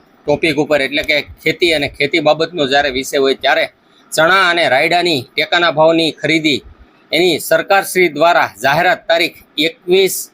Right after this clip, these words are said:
ચાર બે હજાર પચીસની સત્તાવાર જાહેરાત થઈ ચૂકી છે. તો ચણા ગુજરાતભરમાં ટોટલ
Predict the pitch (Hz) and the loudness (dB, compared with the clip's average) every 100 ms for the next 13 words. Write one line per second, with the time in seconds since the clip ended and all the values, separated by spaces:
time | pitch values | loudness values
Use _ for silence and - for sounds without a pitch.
0 | - 160 156 175 160 151 156 165 143 - | -6 0 2 0 -2 -2 0 0 0 -2
1 | 147 180 170 - - _ _ _ - - | -2 -2 -4 -6 -12 _ _ _ -20 -20
2 | _ 160 180 170 160 196 185 170 147 156 | _ 0 2 0 -2 0 2 2 2 2
3 | 165 151 - 160 127 139 147 117 117 98 | 2 -2 -2 -2 -2 -2 -2 0 -2 -4
4 | - _ _ - - 185 196 190 - _ | -10 _ _ -20 -4 2 2 2 -2 _
5 | _ _ _ _ _ _ _ _ - 160 | _ _ _ _ _ _ _ _ 0 2
6 | 196 202 156 156 196 135 160 175 185 135 | 2 2 -2 0 0 2 0 2 2 0
7 | - 165 - 202 175 | -2 -2 2 0 0